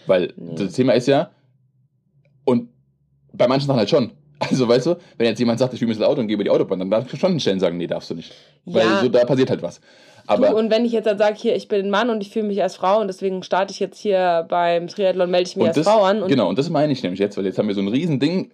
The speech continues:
Speaker 1: <laughs> gemacht und was ich auch eigentlich hinaus wollte, ist, dass ich sagen wollte, so gerade bei Olympia ist es so eine Sache, die man immer merkt, weil es gibt Olympia und dann gibt's halt Paralympics und so weiter. Und bei Olympia gibt's halt auch Unterteilung Männer, Frauen, bei Paralympics ja auch.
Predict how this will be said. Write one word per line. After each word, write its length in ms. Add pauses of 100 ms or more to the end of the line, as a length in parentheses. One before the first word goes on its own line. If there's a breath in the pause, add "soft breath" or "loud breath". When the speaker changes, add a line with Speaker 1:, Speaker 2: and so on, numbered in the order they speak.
Speaker 1:
<laughs> 140
gemacht 280
und 120
was 140
ich 80
auch 160
eigentlich 220
hinaus 260
wollte, 220
ist, 180
dass 80
ich 80
sagen 220
wollte, 180
so 100
gerade 220
bei 80
Olympia 380
ist 160
es 100
so 60
eine 80
Sache, 180
die 60
man 100
immer 120
merkt, 280
weil 300 (280 loud breath)
es 120
gibt 180
Olympia 440
und 100
dann 100
gibt's 180
halt 120
Paralympics 600
und 140
so 100
weiter. 220
Und 80
bei 80
Olympia 300
gibt's 240
halt 120
auch 140
Unterteilung 460
Männer, 180
Frauen, 240
bei 60
Paralympics 500
ja 120
auch. 200